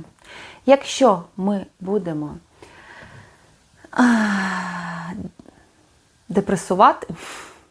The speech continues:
то це тільки буде гарно для наших сусідів.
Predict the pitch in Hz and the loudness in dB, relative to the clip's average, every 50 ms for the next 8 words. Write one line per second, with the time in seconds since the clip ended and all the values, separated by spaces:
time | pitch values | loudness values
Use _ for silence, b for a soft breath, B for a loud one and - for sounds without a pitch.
0 | _ _ _ _ _ _ _ _ _ - _ _ - - B 196 208 220 226 220 | _ _ _ _ _ _ _ _ _ -20 _ _ -20 -20 B -18 -16 -16 -14 -14
1 | 220 196 B B B - - 240 233 233 - - - 330 330 160 131 - - - | -14 -14 B B B 0 2 2 2 2 0 4 6 8 8 8 6 4 0 -6
2 | _ _ _ _ _ - _ _ - - _ - - 233 202 - - - 196 185 | _ _ _ _ _ -20 _ _ -20 -20 _ -4 -2 -2 -2 -2 -2 0 0 2
3 | 180 - - - - 175 196 190 175 185 180 175 - 175 208 220 220 196 190 175 | 0 -2 -4 -8 -2 0 0 2 2 2 2 2 2 4 6 6 6 6 4 -2
4 | 175 170 156 165 170 175 175 175 170 165 175 175 170 165 165 - - 165 - - | -4 -4 -4 -4 -2 -2 -2 -2 -2 -4 -6 -6 -6 -8 -8 -10 -14 -16 -16 -20
5 | _ _ _ _ _ _ _ _ _ - - - - - - - - - - - | _ _ _ _ _ _ _ _ _ -20 -18 -16 -14 -14 -6 -6 -6 -6 -6 -10